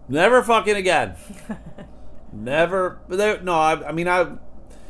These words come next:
Speaker 1: if you're interested in doing it and you're not really, uh, f-, afraid of snow and shit like that, fucking go to, I only did it because so many festivals are just hang festivals, meaning, like,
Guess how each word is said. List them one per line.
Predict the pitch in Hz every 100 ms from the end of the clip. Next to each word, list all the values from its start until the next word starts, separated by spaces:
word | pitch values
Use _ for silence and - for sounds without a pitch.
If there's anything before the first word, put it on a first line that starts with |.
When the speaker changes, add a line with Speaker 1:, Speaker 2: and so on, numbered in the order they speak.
| -
Speaker 1:
if | 123
you're | 143 202
interested | 208 - 208 208
in | 185
doing | 196 220 240
it |
and | 226
you're | 156
not | 156 170 160
really, | 175 175 175
uh, | 175 180
f-, | 170 -
afraid | - - 175 170
of |
snow | - 165 175 185
and | 175
shit | 214
like | 185 180
that, | 185 190
fucking | - 175
go | 180 185
to, | - - -
I | - 190 233 -
only | 190 208 175
did | 220 247
it |
because | 160 - 165 151 - - - - - - -
so | 220
many | 262 254
festivals | 196 190 190 175 170
are | 139
just | 127 123
hang | - 139 139 147 160
festivals, | 170 156 - 160 170 151 - -
meaning, | 131 139 139 135
like, | 135 135